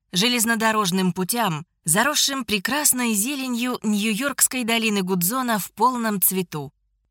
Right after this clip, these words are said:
Эти предметы всё ещё оставались для меня непонятной загадкой, и я решила, что поездка будет как раз кстати. Джон Стоктон Хью отметил в одной из своих книг,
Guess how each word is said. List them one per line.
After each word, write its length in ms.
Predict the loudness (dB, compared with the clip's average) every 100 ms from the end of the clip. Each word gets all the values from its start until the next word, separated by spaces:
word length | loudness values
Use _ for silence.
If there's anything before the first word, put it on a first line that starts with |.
| _
Эти 200 | -4 -2
предметы 600 | 0 0 2 0 0 -2
всё 240 | 0 0 0
ещё 340 | 0 0 2
оставались 600 | 2 2 0 2 2 0
для 180 | 0 0
меня 460 | 0 0 0 -2 -2
непонятной 800 | -2 0 0 2 0 0 -2 0
загадкой, 680 | -2 -2 -4 -4 -10 -10 -14 _
и 80 | -4
я 180 | -2 -2
решила, 380 | 0 0 0 -2
что 180 | -2 -2
поездка 600 | 0 0 0 -2 -2 -2
будет 380 | 0 -2 -2
как 240 | -2 -6 -2
раз 220 | 0 0
кстати. 600 | -2 -4 -4 -6 -6 -8 _ _ _ _
Джон 380 | -2 2 2 4
Стоктон 500 | 2 0 -4 0 0
Хью 300 | 0 -2 0
отметил 600 | 0 2 -2 -2 0 0
в 60 | 4
одной 380 | 2 2 0 2
из 120 | 2
своих 380 | 4 2 2 -4
книг, 380 | -8 -8 -10